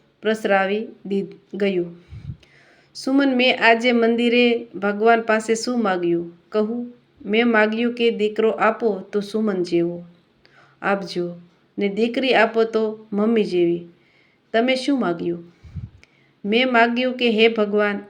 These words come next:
મને બધા જ ભવમાં આ પત્ની આપજે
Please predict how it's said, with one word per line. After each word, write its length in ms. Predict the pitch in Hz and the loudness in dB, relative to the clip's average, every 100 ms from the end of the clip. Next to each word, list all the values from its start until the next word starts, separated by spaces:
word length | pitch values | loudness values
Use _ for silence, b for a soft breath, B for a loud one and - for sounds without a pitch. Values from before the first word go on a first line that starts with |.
| - | -10
મને 280 | 196 233 240 | -2 0 2
બધા 560 | 208 202 185 226 240 240 | 2 0 4 6 6 4
જ 180 | 240 247 233 233 - | 2 0 0 -2 -14
ભવમાં 500 | 180 202 233 214 185 | 0 2 2 0 -2
આ 180 | - 220 | 4 4
પત્ની 460 | 226 214 208 220 214 | 4 -2 0 -2 0
આપજે 520 | 196 196 - 180 | 0 0 -4 -8